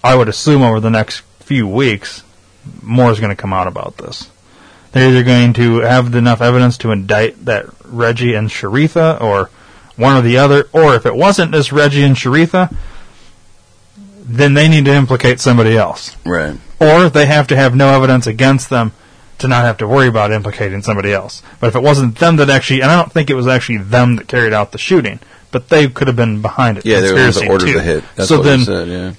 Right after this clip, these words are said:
Speaker 1: they have to implicate who actually did the shooting then.
Speaker 2: Mm.
Speaker 1: But then they're also implicating themselves. But they can make a deal that way,
Speaker 2: Right.
Speaker 1: getting less time.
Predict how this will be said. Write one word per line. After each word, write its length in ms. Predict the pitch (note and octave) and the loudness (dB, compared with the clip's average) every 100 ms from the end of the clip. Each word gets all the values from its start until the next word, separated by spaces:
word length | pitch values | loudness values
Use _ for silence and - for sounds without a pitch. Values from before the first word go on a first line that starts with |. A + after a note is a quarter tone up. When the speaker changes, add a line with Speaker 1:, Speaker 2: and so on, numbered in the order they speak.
| _ | _
Speaker 1:
they 200 | C#3 D3 | -4 2
have 320 | D#3 D3 C#3 - | 4 4 2 0
to 120 | C3 | 2
implicate 460 | C3+ A#2+ B2+ B2 | 2 0 0 0
who 160 | G#2 C3+ | 2 2
actually 260 | A#2 - G#2+ | 2 -2 -4
did 140 | F#2+ | -6
the 60 | F#2 | -4
shooting 400 | C#3+ B2+ G2 G2 | -2 0 -2 -6
then. 160 | G2+ - - | -12 -18 -12
Speaker 2:
Mm. 260 | G#2+ G2+ F#2+ | -8 -4 -2
Speaker 1:
But 160 | B2+ | 0
then 200 | C#3+ C3 | 0 2
they're 140 | C3+ B2+ | 4 4
also 260 | C3 - | 2 2
implicating 440 | C3 A#2+ A#2 A2+ G#2 | 0 0 0 -2 -2
themselves. 420 | G2+ - B2+ G#2+ | -6 -4 -4 -4
But 180 | - G#2+ | -6 -2
they 120 | C#3 B2+ | 0 0
can 140 | A#2+ | 0
make 160 | A2 G2+ | -2 -4
a 60 | |
deal 320 | F#2+ E3 F#3 B2 | -4 2 2 2
that 240 | G2+ G2+ | 0 0
way, 200 | G#2 G2+ - | -2 -2 -4
Speaker 2:
Right. 240 | F2 C#2+ | -6 -4
Speaker 1:
getting 320 | - A2+ G#2 A#2 | -4 -4 -2 0
less 280 | C3 - | 0 -2
time. 380 | - B2+ F#2+ A2 | -4 -4 -4 -10